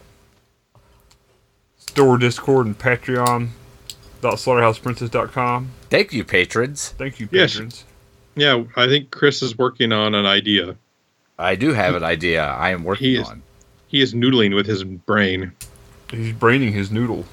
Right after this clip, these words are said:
Speaker 2: I'm working up my think meats real
Speaker 1: <laughs>
Speaker 2: good.
Speaker 1: Think meat. <laughs>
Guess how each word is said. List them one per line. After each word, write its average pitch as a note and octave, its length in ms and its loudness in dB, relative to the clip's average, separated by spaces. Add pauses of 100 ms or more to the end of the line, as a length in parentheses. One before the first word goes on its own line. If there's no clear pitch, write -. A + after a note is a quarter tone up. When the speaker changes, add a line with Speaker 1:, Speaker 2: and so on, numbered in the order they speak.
(300)
Speaker 2:
I'm A2+ 220 -4
working C3 280 4
up C3 100 2
my A2 120 0
think C3 320 0
meats G#2+ 380 0
real C3+ 460 0
Speaker 1:
<laughs> - 120 0
Speaker 2:
good. F2 560 0 (260)
Speaker 1:
Think - 400 -4
meat. G2+ 300 -2
<laughs> - 1120 -8